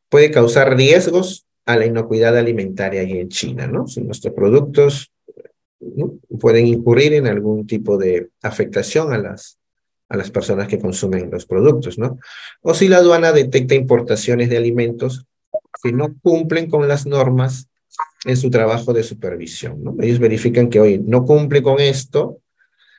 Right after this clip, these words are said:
eh, definitivamente van a tomar una acción, ¿no? O detecta otros problemas de inocuidad alimentaria. La gac y sus oficinas de aduana, porque son muchísimas,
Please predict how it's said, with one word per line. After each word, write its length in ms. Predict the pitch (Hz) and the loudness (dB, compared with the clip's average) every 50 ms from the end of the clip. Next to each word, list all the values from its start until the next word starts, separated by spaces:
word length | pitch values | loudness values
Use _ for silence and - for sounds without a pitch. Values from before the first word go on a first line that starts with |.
| _ _ _ _ - | _ _ _ _ -4
eh, 320 | 101 101 98 101 98 95 | -2 -2 0 -2 -2 -2
definitivamente 840 | 98 104 104 104 113 107 104 107 120 123 117 113 120 113 117 120 | -2 -2 -2 -2 -2 -4 -2 0 2 2 2 2 0 2 2 2
van 140 | 113 127 - | 2 2 0
a 60 | - | 0
tomar 300 | - 117 104 98 98 95 | -2 -2 -4 -4 -6 -8
una 140 | 92 87 85 | -8 -10 -12
acción, 460 | 78 - - - 160 143 101 80 - | -12 -10 -2 2 2 2 2 0 -6
¿no? 220 | - 104 147 131 - _ _ _ _ _ _ - - _ _ _ _ _ _ _ _ _ _ _ _ _ _ _ _ _ _ _ - | -8 -10 -10 -10 -12 _ _ _ _ _ _ -20 -20 _ _ _ _ _ _ _ _ _ _ _ _ _ _ _ _ _ _ _ 0
O 140 | - 165 180 | 2 4 6
detecta 600 | 185 185 175 175 - 180 175 175 175 180 165 165 | 6 4 2 2 2 2 2 2 2 4 6 6
otros 280 | 170 170 170 170 - - | 6 4 4 0 0 2
problemas 480 | - 139 127 123 131 135 135 135 139 | 2 4 6 6 6 4 4 2 0
de 60 | 139 | 2
inocuidad 580 | 123 117 113 104 - 104 104 104 113 113 - - - - | 0 0 0 -2 -2 -4 -2 0 0 -2 -2 -4 -8 -4
alimentaria. 840 | 127 113 101 98 92 90 82 - - 85 80 - 64 - - - - _ | -4 -4 -2 -2 -6 -6 -8 -6 -6 -6 -6 -6 -10 -12 -14 -16 -18 _
La 200 | - - 104 104 | -8 -4 -2 0
gac 500 | 104 123 135 131 131 131 - - - _ _ _ _ - | 2 4 4 4 2 0 -8 -10 -14 _ _ _ _ -10
y 80 | 104 95 | -10 -8
sus 220 | - 104 - - | -6 -6 -6 -6
oficinas 460 | 92 - - 87 - 131 143 156 165 | -6 -4 -4 0 2 2 4 4 4
de 100 | 170 175 | 4 4
aduana, 340 | 170 170 170 147 135 143 127 | 4 4 4 2 2 0 -2
porque 340 | 127 - - - 127 123 - _ _ _ | -2 -6 -8 -10 -14 -16 -18 _ _ _
son 160 | - 123 123 | -6 -2 0
muchísimas, 600 | 147 143 - 156 - - 147 147 160 165 165 - | 0 0 0 -2 -4 -4 -4 -6 -6 -8 -10 -14